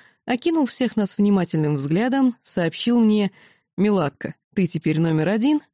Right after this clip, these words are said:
побледневшему и сжавшемуся Эвасету: «Опять баба, да? Ну ничего, я подожду», и возмущённо взирающий на него профессору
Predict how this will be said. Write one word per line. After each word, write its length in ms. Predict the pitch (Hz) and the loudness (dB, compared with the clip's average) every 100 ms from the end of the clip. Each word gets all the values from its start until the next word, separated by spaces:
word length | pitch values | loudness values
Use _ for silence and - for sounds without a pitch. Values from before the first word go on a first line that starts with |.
| _ _ _ | _ _ _
побледневшему 840 | 233 214 233 240 262 - 226 214 190 | -2 2 2 2 2 0 2 2 0
и 120 | - | -2
сжавшемуся 680 | 233 220 185 - 165 160 175 | 0 0 -2 -2 -2 0 -2
Эвасету: 580 | 170 180 208 190 190 175 - - _ _ - | -2 -2 -2 0 0 -2 -6 -20 _ _ -6
«Опять 400 | 165 208 302 240 | -4 -2 0 0
баба, 280 | 190 151 | 0 0
да? 260 | 147 160 277 | 0 0 -2
Ну 160 | - 185 | 0 2
ничего, 380 | 185 170 185 160 | 2 0 0 0
я 120 | 139 | 0
подожду», 540 | 165 160 185 208 294 - _ _ _ | -2 -2 0 0 0 -2 _ _ _
и 120 | 254 | -2
возмущённо 720 | 247 226 226 220 - 262 220 | 0 2 2 0 0 2 2
взирающий 600 | 185 190 226 208 175 - | 2 0 0 0 -2 0
на 60 | 175 | 0
него 240 | 175 190 | 2 0
профессору 720 | 185 170 170 190 - 175 165 | 0 -2 -2 -2 -2 0 -2